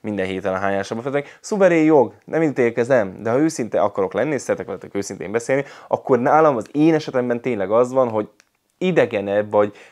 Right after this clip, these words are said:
elkeserítőbb egy, egy nőt ezekben a helyzetekben látnom. De ez, mondom, ez csak az én személyes véleményem, ez nem kell, hogy narratíva legyen.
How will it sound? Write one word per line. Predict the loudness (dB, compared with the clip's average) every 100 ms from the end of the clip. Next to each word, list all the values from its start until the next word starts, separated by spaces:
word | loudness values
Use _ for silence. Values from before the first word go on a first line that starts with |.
| _
elkeserítőbb | 0 2 2 -4 -4 -4 -4 -6 -6 -4 -2
egy, | -2 -2 -6 -8 -6
egy | -8 -6
nőt | -8 -8 -10
ezekben | -8 -6 -6 -4
a | -4
helyzetekben | -4 -6 -8 -8 -4 0 0
látnom. | 2 2 2 -4 -4
De | 2
ez, | 2 4
mondom, | 2 2
ez | 0
csak | 0
az | 2
én | 4
személyes | 2 2 2 0
véleményem, | 2 2 2 0
ez | -2
nem | -4 -4
kell, | -4
hogy | -2
narratíva | -2 -2 -2 -4 -2
legyen. | 0 2 2